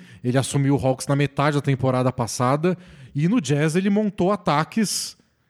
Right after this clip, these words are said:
que foram os melhores da N B A em várias temporadas. Ele vai ter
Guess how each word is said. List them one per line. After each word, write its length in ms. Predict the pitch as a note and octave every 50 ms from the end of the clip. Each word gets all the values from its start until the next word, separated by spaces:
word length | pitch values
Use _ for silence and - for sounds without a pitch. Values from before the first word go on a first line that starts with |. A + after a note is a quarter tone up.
| _
que 120 | - - D3+
foram 320 | - - D#3 D#3 F3+ F#3
os 120 | F3+ D3 D#3+
melhores 420 | G#3 A3 F3 D3 D3 D#3+ E3+ D3
da 60 | D3+ D#3+
N 120 | F#3+ G#3+
B 120 | F3 D3 C3+
A 60 | C#3+
em 100 | E3+ F3+
várias 320 | C3+ B2+ C3 C#3 D#3 C#3+
temporadas. 760 | - E3 E3 - - A3 E3+ B2 B2 C3 C3 D3 D#3 - - - - - - - - - -
Ele 220 | B2+ B2+ B2+ C#3 C3
vai 180 | A#2 C#3 D3
ter 500 | C#3 - D3+ D#3 D#3+ D#3 D#3+ - _ _